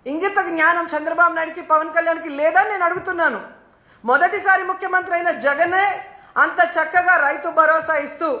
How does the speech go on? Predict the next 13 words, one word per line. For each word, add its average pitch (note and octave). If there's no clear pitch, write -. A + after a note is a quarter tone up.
మద్దతు C4
ధర D4
ఇస్తూ, C4+
ఎక్కడైనా F4
క-, C#4+
కరువు D#4+
కానీ E4
లేదా D4+
అధిక E4+
ద-, D4+
వర్షాలు E4+
కానీ D4+
లేదా C#4+